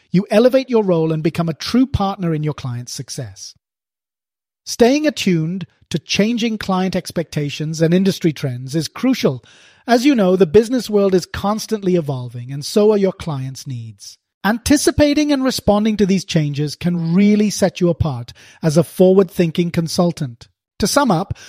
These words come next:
a thriving consulting business is built on a blend of deep expertise and a keen understanding of client needs. It's about finding that sweet spot where your authority in your field meets your role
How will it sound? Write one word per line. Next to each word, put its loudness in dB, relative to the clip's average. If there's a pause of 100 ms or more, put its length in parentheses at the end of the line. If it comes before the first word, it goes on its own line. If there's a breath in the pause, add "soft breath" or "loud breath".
(180 loud breath)
a 0
thriving 2
consulting 0
business 0
is 2
built 4
on 0
a 2
blend 2
of 0
deep 4
expertise 0
and 0
a -2
keen 0
understanding -2
of -4
client -2
needs. -4 (640)
It's 2
about 0
finding 0
that 0
sweet 0
spot -2 (240 loud breath)
where 4
your 6
authority 2
in 2
your 2
field -2 (240 soft breath)
meets 2
your 4
role -2